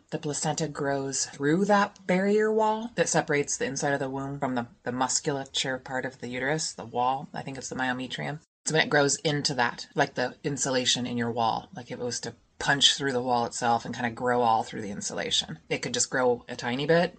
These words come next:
or it could grow all through it. And also if it grows into your cervix, that's also increta. And then I believe it's called procreta is the final one. And that's when it goes through one side into the wall, out the other side,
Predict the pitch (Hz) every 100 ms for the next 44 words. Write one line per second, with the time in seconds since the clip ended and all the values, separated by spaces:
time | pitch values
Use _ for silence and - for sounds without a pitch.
0 | 110 131 - - 127 123 127 160 185 180
1 | 185 185 - - 139 - 143 - 151 160
2 | 147 131 131 127 120 123 123 120 - 127
3 | 113 - - - - - 131 139 127 117
4 | 120 123 120 110 104 147 - _ - 143
5 | 131 131 247 - 123 123 196 220 - 139
6 | 139 - 170 175 190 196 - - - 135
7 | - 135 127 131 127 127 123 123 120 117
8 | - 123 120 - 147 147 - 143 123 123
9 | 156 180 180 - 127 123 135 143 147 143
10 | 123 123 117 117 - - 139 123 123 117
11 | 117 - 120 117